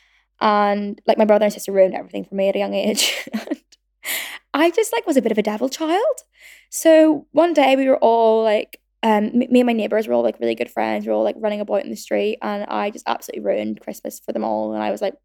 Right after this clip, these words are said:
"Just so you know, Santa's not real." They all went and cried to their parents, and I got in a lot of shit because their parents came to my parents and was like, "S-, sort your daughter out." Um, but that's the only really,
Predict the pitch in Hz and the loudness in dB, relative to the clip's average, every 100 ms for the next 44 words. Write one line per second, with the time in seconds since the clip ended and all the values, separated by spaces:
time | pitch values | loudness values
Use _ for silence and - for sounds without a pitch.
0 | - 320 - 220 196 190 202 214 208 - | -8 -8 -6 -6 -4 -2 -4 -4 -8 -10
1 | - - 202 - 190 190 190 196 _ _ | -14 -8 -6 2 2 2 -2 -6 _ _
2 | _ _ 302 254 202 - - 185 185 - | _ _ 2 4 2 -2 -6 -4 -4 -4
3 | 196 - 185 190 190 - 202 196 185 196 | -6 -4 -4 -4 -6 -8 -6 -6 -4 -4
4 | 190 - - 196 180 - 208 214 208 208 | -4 -4 -4 -2 -4 -6 -4 -2 -2 -4
5 | 208 - 214 202 190 190 202 190 190 - | -8 -8 -8 -6 -6 -6 -6 -4 -6 -6
6 | 196 190 202 _ _ _ 208 202 - - | -8 -8 -14 _ _ _ -2 -2 -4 -14
7 | - - - 208 - 214 - - 208 220 | -12 -10 -2 0 0 -2 -2 2 4 4
8 | - _ - 226 - 233 285 330 - 302 | 0 _ -8 -6 -6 -4 -2 -2 0 0
9 | 247 233 233 233 | 2 0 0 -2